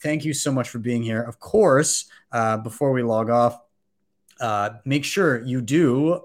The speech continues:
uh, like, subscribe, share, all those things. They help a ton. Uh, if you wanna help the show in another way, you can hit up the previously mentioned sponsors in the show notes. And if you really liked what you saw,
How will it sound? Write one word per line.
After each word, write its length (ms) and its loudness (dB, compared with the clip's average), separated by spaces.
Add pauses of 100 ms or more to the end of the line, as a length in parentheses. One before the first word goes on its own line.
uh, 400 -4
like, 340 -4
subscribe, 480 -10
share, 320 -6
all 80 -8
those 200 -10
things. 260 -8
They 100 -10
help 200 -10
a 40 -18
ton. 360 -4 (340)
Uh, 180 0
if 80 -10
you 60 -4
wanna 140 -2
help 180 0
the 80 -8
show 160 -6
in 80 -2
another 260 -6
way, 160 0
you 80 -2
can 120 -8
hit 120 -6
up 120 -8
the 80 -14
previously 480 -4
mentioned 280 -8
sponsors 560 -6
in 160 -8
the 100 -8
show 280 -4
notes. 380 -4
And 100 -6
if 100 -12
you 80 -6
really 280 0
liked 260 -2
what 80 -6
you 80 -4
saw, 360 -4